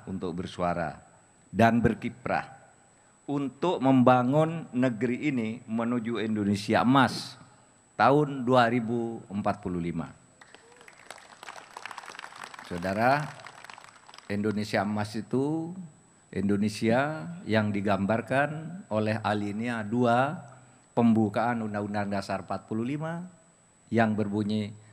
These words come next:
"Dan pergerakan perjuangan kemerdekaan Indonesia telah sampailah kepada saat yang berbahagia,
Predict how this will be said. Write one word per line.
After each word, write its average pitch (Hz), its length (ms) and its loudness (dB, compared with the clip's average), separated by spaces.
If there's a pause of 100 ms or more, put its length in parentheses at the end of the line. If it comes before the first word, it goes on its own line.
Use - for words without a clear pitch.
(400)
"Dan 101 280 0
pergerakan 117 1080 0
perjuangan 107 680 0
kemerdekaan 98 560 -4
Indonesia 143 800 -4
telah 107 160 -2
sampailah 107 880 -4
kepada 92 360 -4
saat - 400 -6
yang 135 400 -2
berbahagia, 123 560 0